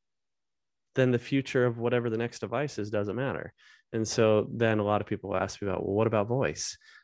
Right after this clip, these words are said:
Voice is another good example. There are zero people, zero S E Os on the other side of the website recording voice drops to provide to Google for a voice search query. What's happening is Google's going, "Okay, we,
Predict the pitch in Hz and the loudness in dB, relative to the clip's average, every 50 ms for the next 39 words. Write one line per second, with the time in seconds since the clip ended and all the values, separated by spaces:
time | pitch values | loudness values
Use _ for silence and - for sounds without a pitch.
0 | _ _ - 117 113 107 - 113 120 143 156 147 110 101 90 90 - - - - | _ _ 0 2 2 2 2 0 2 2 2 2 2 0 -2 -4 -4 -4 -4 -4
1 | - - - - _ - - _ _ _ _ - 135 143 156 160 151 131 120 110 | -6 -8 -10 -10 _ -18 -20 _ _ _ _ 4 6 6 6 6 4 4 2 0
2 | - 120 120 131 139 139 147 143 135 - - 127 127 - 101 87 85 85 90 - | 0 2 4 4 6 6 6 6 4 4 2 0 2 2 4 4 4 4 2 0
3 | - - 113 113 123 131 135 143 147 131 - 123 117 - - 117 104 104 104 101 | -6 -10 -6 -2 0 2 2 2 2 2 2 0 0 -2 -2 -2 -2 0 -2 -2
4 | 98 101 95 95 95 98 98 101 98 - - 95 92 90 90 90 90 - - - | -2 -4 -4 -2 -2 -2 -2 -4 -4 -6 -6 -4 -4 -2 -2 -4 -6 -8 -8 -6
5 | - 104 95 98 98 92 90 - - - 92 - - 101 - - 113 104 98 95 | -6 -4 -4 -2 0 0 0 0 0 -2 -2 0 -2 -2 0 0 0 2 0 0
6 | 98 98 95 98 98 - - 90 82 82 80 - - - - - - - 104 - | 0 0 0 0 0 0 0 0 2 2 2 0 -2 -6 -14 -10 -8 -6 -6 -4
7 | 104 90 92 92 95 90 82 92 - - 95 90 90 87 80 82 87 - - - | -2 0 2 2 2 2 0 -2 0 0 2 2 2 2 2 2 0 -2 -4 -20
8 | - - _ _ _ - - 113 104 98 95 95 92 90 87 87 87 - - - | -20 -20 _ _ _ -6 -2 0 2 2 2 2 4 4 4 2 2 0 -2 -2
9 | 104 101 101 101 95 92 92 92 90 - - - - - - _ - - - 156 | -2 -2 -2 0 0 2 2 2 0 -2 -6 -8 -10 -12 -18 _ -14 -2 0 2
10 | 143 - - - - - - - - - - - - _ - 101 - - - 139 | 2 2 0 -2 -2 -2 -2 -4 -6 -10 -16 -20 -10 _ -4 -4 -4 -2 0 2
11 | 156 175 175 - 110 101 95 95 92 92 - - - 104 95 101 101 - - 92 | 2 2 2 2 2 2 4 2 2 0 0 0 0 0 2 0 0 0 -2 -2
12 | 85 82 87 104 - - 104 90 82 - - - _ _ - - | 0 0 0 0 0 0 0 0 0 -2 -6 -16 _ _ -8 -8